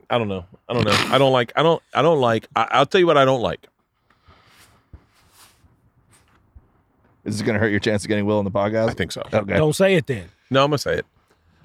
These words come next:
Speaker 1: I, I don't say it 'cause I think it's positive against, positive towards Will. I don't like them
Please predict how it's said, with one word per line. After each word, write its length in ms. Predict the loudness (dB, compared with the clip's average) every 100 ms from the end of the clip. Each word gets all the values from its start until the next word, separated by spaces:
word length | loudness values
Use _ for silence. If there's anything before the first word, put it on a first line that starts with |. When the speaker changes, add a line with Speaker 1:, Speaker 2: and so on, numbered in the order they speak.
| -20 -20 -20 -2
Speaker 1:
I, 120 | 2
I 60 | 4
don't 120 | 4
say 160 | 4 2
it 40 |
'cause 80 | 2
I 80 | 2
think 140 | 2
it's 100 | -2
positive 440 | 0 2 2 2
against, 340 | 0 0 -2 -4 -16 -2
positive 420 | 0 2 0 -2
towards 220 | -2 0
Will. 300 | 2 0 0 -8 _ _ _ _ _ _ _ _ _ 0
I 80 |
don't 180 | 2 4
like 240 | 2 0 -2
them 520 | 0 0 0 -4